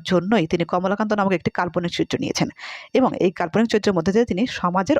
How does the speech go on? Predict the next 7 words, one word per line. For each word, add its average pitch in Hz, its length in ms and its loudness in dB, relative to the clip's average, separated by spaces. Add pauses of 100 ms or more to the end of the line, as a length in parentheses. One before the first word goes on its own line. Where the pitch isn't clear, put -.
(120)
অসঙ্গতিগুলোকে 240 720 0 (420)
সুন্দর 226 380 2
এবং 214 160 2
সুস্পষ্টভাবে 190 640 0
তুলে 185 220 2
ধরেছেন। 170 320 0 (180)
তাহলে 196 240 2